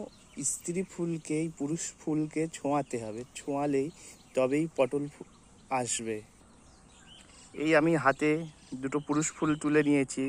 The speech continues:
একটা পাপড়ি কেটে নিয়েছি। এই পাপড়ি কাটাটাকেই আমি পটল, মানে স্ত্রী ফুলকে ছোঁয়াবো। এইটা হলো স্ত্রী ফুল, এই ফুলটাকেই আমার ই-, পুরুষ ফুল ছোঁয়ালেই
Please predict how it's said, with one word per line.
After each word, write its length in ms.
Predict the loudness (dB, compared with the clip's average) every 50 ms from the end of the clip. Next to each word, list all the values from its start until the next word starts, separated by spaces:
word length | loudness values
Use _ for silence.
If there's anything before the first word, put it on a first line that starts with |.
| -2 -4
একটা 220 | -4 -4 -2 -4 -2 2
পাপড়ি 300 | 4 4 4 4 2 -6 -2
কেটে 280 | 0 2 2 2 2
নিয়েছি। 680 | 0 0 0 2 4 4 6 6 4 2 0 -4 -4 -4 -6 -6 -10 -16 -20 -20 -20 -20 -20 -20 -10 -6
এই 100 | -4 -2
পাপড়ি 360 | 2 2 2 2 2 -2 -2 4
কাটাটাকেই 640 | 4 6 6 6 4 4 2 2 2 0 0 2 2 2
আমি 220 | 4 4 4 4 2 2 0 -6 -16 -20 -20 -20 -20 -20 -10 2 6
পটল, 300 | 6 6 8 6 4 6 6 4
মানে 400 | 4 4 4 4 2 2 2 2 2 0
স্ত্রী 260 | 0 0 0 0 -2
ফুলকে 340 | -2 0 0 0 2 2 2
ছোঁয়াবো। 500 | 2 2 0 0 0 0 0 -2 -4 -10 -12 -14 -20 -20 -20 -20 -20 -20 -20 -20 -20 -20 -20 -20 -20 -20 -20 -20 -20 -20 -20 -20 -20 -20 -20 -20 -20 -20 -20 -20 -20 -20 -20 -20 -20 -20 -20 -20 -20 -20 -20 -20 -20 -20 -20 -20 -20 -12 -6
এইটা 260 | -4 -4 -4 -2 -4 -4
হলো 180 | -2 -2 -2 0 0 0
স্ত্রী 360 | -2 -4 -4 -6 -6 -4 -4 -4
ফুল, 260 | -6 -6 -8 -8 -6 -4
এই 180 | -2 -2 -2 -2
ফুলটাকেই 1120 | -4 -8 -10 -10 -8 -8 -8 -8 -8 -8 -8 -10 -12 -10 -6 -6 -6 -6 -4 -6 -4 -2 -2
আমার 200 | -2 0 0 -2
ই-, 280 | -2 -4 -6 -8 -10 -14 -16 -18 -20 -20 -20 -20 -20 -20 -20 -20 -20 -20 -20 -20 -18 -10 -4
পুরুষ 220 | -4 -2 -2 -2 -4 -4
ফুল 180 | -4 -2 -2 -2
ছোঁয়ালেই 500 | -4 -6 -4 -2 -2 0 0 0 -2 -4